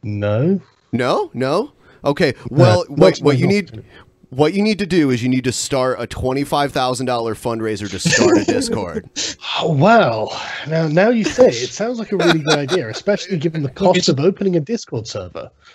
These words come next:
Speaker 1: which I understand
Speaker 3: it's
Speaker 1: to
Speaker 3: a
Speaker 1: be
Speaker 3: tried
Speaker 1: zero.
Speaker 3: and tested business model.
Speaker 2: <laughs> Yeah.
Speaker 1: But hey, she got the
Speaker 3: I,
Speaker 1: money,
Speaker 3: I,
Speaker 1: didn't
Speaker 3: I'm
Speaker 1: she?
Speaker 3: so
Speaker 2: Yeah.
Speaker 3: I fucking missed out on this. I was crazy. I have mine for free.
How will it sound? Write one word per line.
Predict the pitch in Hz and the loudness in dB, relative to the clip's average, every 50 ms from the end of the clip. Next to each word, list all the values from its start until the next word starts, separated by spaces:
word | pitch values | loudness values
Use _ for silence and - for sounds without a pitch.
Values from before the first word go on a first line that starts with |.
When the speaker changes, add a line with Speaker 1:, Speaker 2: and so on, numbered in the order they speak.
| _ - | _ -6
Speaker 1:
which | 127 127 - | -4 0 2
I | 156 151 170 | 4 4 4
understand | 175 175 - - - 175 190 | 4 4 4 2 4 4 4
Speaker 3:
it's | 185 156 | 4 2
Speaker 1:
to | 127 | 2
Speaker 3:
a | 131 | 2
Speaker 1:
be | 156 156 | 2 2
Speaker 3:
tried | 139 135 | 4 4
Speaker 1:
zero. | 175 233 220 | 4 4 4
Speaker 3:
and | 214 - | 2 -2
tested | - 214 214 - - 208 160 147 | -4 -4 -6 -6 -6 -6 -6 -4
business | 196 190 170 143 - | 0 2 2 4 4
model. | 294 - - - - 135 480 494 480 440 - 539 - - - _ - - | 2 2 2 0 0 2 0 -2 -2 -4 -12 -14 -14 -14 -20 _ -4 -4
Speaker 2:
<laughs> | 226 - - - - - - _ _ _ _ _ _ _ _ _ _ _ _ _ _ _ - - - - - - - _ _ _ _ _ _ _ _ _ _ _ _ _ _ _ _ _ _ _ _ _ _ _ _ _ - - - | -4 -4 -4 -16 -18 -18 -18 _ _ _ _ _ _ _ _ _ _ _ _ _ _ _ -10 -8 -8 -6 -8 -10 -12 _ _ _ _ _ _ _ _ _ _ _ _ _ _ _ _ _ _ _ _ _ _ _ _ _ -18 -6 -4
Yeah. | 107 107 120 123 113 107 - _ _ _ _ _ _ _ _ _ _ - | -4 -4 -4 -6 -8 -10 -14 _ _ _ _ _ _ _ _ _ _ -8
Speaker 1:
But | 143 147 | -8 -6
hey, | 202 254 | -6 -6
she | - - 185 160 | -6 -4 -2 2
got | 175 226 175 | 2 2 2
the | 165 135 | 0 0
Speaker 3:
I, | 143 202 | 0 0
Speaker 1:
money, | 233 190 | 0 0
Speaker 3:
I, | 220 226 | -2 -2
Speaker 1:
didn't | 214 240 | -2 -2
Speaker 3:
I'm | 294 277 | -2 -2
Speaker 1:
she? | 190 - - | -4 -4 -6
Speaker 3:
so | 131 117 107 101 - _ _ _ _ _ _ - | -6 -6 -6 -8 -10 _ _ _ _ _ _ -6
Speaker 2:
Yeah. | 104 104 110 127 135 | -4 -4 -4 -4 -2
Speaker 3:
I | 165 190 | -2 -2
fucking | 196 - 254 240 - 202 160 | -2 -2 -4 -2 0 0 2
missed | 156 139 - - | 2 0 0 0
out | 175 220 170 | -2 -2 -2
on | 135 120 | -2 -2
this. | 107 101 - 143 | -2 -2 0 0
I | 190 | 0
was | 202 151 - | 0 0 -2
crazy. | - - 151 185 151 139 120 | 0 0 0 2 2 2 2
I | 139 196 | 2 0
have | 220 196 | 0 2
mine | 165 135 143 170 151 | 4 4 4 4 2
for | - 117 | 0 -4
free. | - - 185 220 120 98 | -6 -6 -6 -6 -6 -8